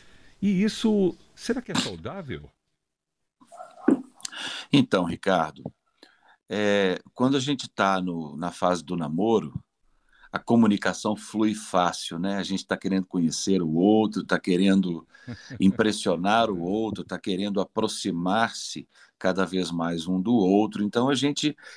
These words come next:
Speaker 2: cria circunstâncias pra, pra nos comunicarmos, estamos sempre contando algo sobre nós. Afinal de contas, é, precisamos nos conhecer. E o que acontece é que, muitas vezes,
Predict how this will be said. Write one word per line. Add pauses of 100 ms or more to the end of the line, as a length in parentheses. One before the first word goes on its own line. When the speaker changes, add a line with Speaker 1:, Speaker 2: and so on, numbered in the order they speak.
(160)
Speaker 2:
cria
circunstâncias (400)
pra,
pra
nos
comunicarmos,
estamos
sempre (320)
contando
algo (160)
sobre
nós. (180)
Afinal
de
contas,
é,
precisamos
nos
conhecer. (720)
E
o
que
acontece
é
que,
muitas
vezes,